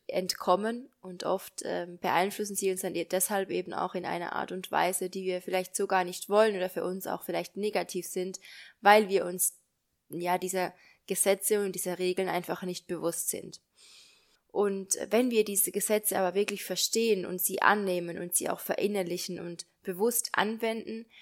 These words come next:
dann kann sich in deinem Leben so viel verändern, weil du einfach Dinge zum Positiven und zu deinem Wohl le-, lenken kannst.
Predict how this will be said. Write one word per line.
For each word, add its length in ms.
dann 120
kann 280
sich 180
in 100
deinem 200
Leben 260
so 160
viel 180
verändern, 680
weil 200
du 140
einfach 440
Dinge 300
zum 200
Positiven 720
und 120
zu 100
deinem 480
Wohl 320
le-, 280
lenken 440
kannst. 480